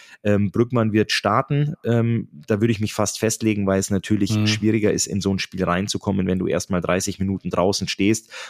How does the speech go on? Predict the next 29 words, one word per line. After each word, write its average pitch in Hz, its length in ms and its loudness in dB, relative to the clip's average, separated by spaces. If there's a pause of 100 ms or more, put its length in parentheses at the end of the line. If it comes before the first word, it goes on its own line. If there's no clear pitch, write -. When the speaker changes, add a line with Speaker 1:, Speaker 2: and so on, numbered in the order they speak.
(120)
Speaker 1:
Und 95 180 0
da 98 120 4
ist, 92 220 0
sind's 98 500 0
die, - 220 -4
die 98 180 2
jungen 120 340 4
Knochen 107 520 0 (100)
eines 95 280 2
Arno 101 220 0
Tiefensee, 104 460 2
die 101 140 2
das 98 160 2
wahrscheinlich 101 380 2
ein 92 60 -2
Speaker 2:
<laughs> - 20 0
Speaker 1:
bisschen 107 260 0
einfacher 110 500 2
wegstecken. 104 580 -2 (380)
Ob - 180 2
ein 135 80 0
Uwe 135 280 2
Krupp - 360 -2 (220)
Mirko 110 340 0
Pankowski 101 760 -2
rausnehmen 92 720 2
wird 80 180 -2
für - 140 -6
Schilin 95 500 -2